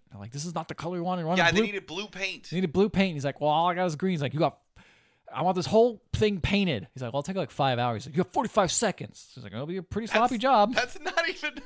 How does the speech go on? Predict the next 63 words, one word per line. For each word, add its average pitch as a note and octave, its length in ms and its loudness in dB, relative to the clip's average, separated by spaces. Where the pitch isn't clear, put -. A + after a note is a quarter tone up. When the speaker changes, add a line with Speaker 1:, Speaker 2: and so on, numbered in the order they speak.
Speaker 2:
<laughs> - 260 -12
that's C#4 200 -2
not C4+ 180 2
even D4 180 -4
enough B3 440 -4
time D4 420 0
to C4 140 -8
get - 240 -8
the E4+ 80 -10
spray - 520 -4
paint, A#3 260 -6
like, G#3+ 140 -6
working. D#3 520 -2
Speaker 1:
Well, G#3 140 2
he A3 100 0
has B3+ 120 4
it C3+ 120 -4
working C3 300 -6
and G#2 80 -8
ready G#2+ 180 -4
to - 60 -10
go. F#2 180 -6
Speaker 2:
Oh, A2+ 280 -2
okay. G#2 300 -10
Speaker 1:
So F3 120 2
he F3 60 4
starts G#3+ 240 2
spraying C3+ 380 -2
it, G#2+ 220 -4
and G#2+ 100 -10
it, G#2+ 120 -8
he's A#2+ 140 -10
doing C#3 220 -4
a A#2+ 60 -2
poor A#2+ 220 -4
job, G2+ 260 -2
like, F#2+ 120 -10
spraying G#2+ 220 -8
on G#2 60 -8
the G2 60 -10
windows F#2+ 280 -10
and E2+ 80 -14
everything. F#2 340 -14
It's - 120 -20
like, F2 120 -20
Speaker 2:
Right. E2+ 300 -18
Speaker 1:
um, A#2+ 340 -2
Speaker 2:
They're G#2+ 100 -4
gonna G2+ 60 -8
be F#3+ 80 -6
able F#3 120 -10
to F3+ 80 -14
see. - 360 -16
Speaker 1:
but - 120 -4
the D#3 60 -4
cops - 420 -6
trin-, A3 320 -12
tricked - 320 -4
them G#2 120 -6
into F#2+ 120 -10
thinking A2 220 -10
the G2 60 -14
copper, A2 440 -14